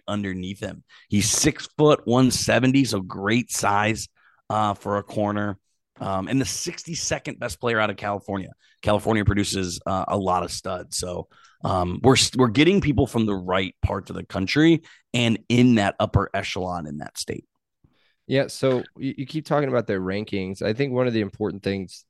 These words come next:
Speaker 2: to look at, too, is who's, who's going after him. So you've got, so this guy being a West Coast kid, you get your traditional West Coast, you know, kind of flyers there with Arizona, Arizona, Arizona State, Cal, stuff like that. But you've also got sprinkled in here. You've got Oregon, who offered as well.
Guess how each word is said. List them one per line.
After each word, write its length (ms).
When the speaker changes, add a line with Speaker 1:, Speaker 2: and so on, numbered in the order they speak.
Speaker 2:
to 100
look 340
at, 260
too, 200
is 120
who's, 320
who's 200
going 240
after 320
him. 80
So 160
you've 180
got, 380
so 120
this 140
guy 160
being 180
a 60
West 240
Coast 240
kid, 180
you 60
get 140
your 180
traditional 560
West 240
Coast, 340
you 120
know, 260
kind 200
of 60
flyers 520
there 200
with 120
Arizona, 440
Arizona, 720
Arizona 340
State, 440
Cal, 300
stuff 200
like 140
that. 180
But 160
you've 100
also 240
got 160
sprinkled 360
in 80
here. 100
You've 140
got 180
Oregon, 400
who 140
offered 340
as 100
well. 340